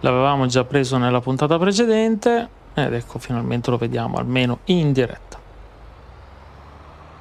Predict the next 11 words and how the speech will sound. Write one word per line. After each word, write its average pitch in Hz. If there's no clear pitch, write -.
Allora, 143
il 233
primo 190
giro 170
lo 143
faccio 175
io 269
perché 202
voglio 131
scaricare 127
un 123